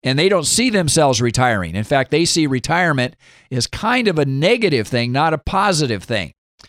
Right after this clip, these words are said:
And so statistically, what we're seeing is that seniors are working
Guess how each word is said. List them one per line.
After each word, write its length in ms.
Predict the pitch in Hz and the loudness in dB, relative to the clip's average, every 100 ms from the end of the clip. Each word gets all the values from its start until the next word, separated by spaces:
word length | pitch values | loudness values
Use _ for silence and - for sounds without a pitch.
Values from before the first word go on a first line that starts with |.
| _ - _ | _ -20 _
And 120 | 131 127 | -4 0
so 180 | 156 | 2
statistically, 840 | 143 - 131 - 277 - 165 135 127 | 2 -2 -2 2 2 2 0 2 2
what 180 | 156 147 | 2 2
we're 120 | 131 | 2
seeing 500 | - 220 220 151 139 | 0 0 0 -2 -2
is 200 | 139 135 | -2 2
that 200 | 139 127 | 0 0
seniors 840 | - 214 247 151 101 123 175 - - _ _ _ _ _ | -2 -2 0 0 0 -2 -2 -6 -10 _ _ _ _ _
are 200 | 135 151 | 2 4
working 580 | 139 139 139 156 147 135 | 4 2 2 -2 -4 -8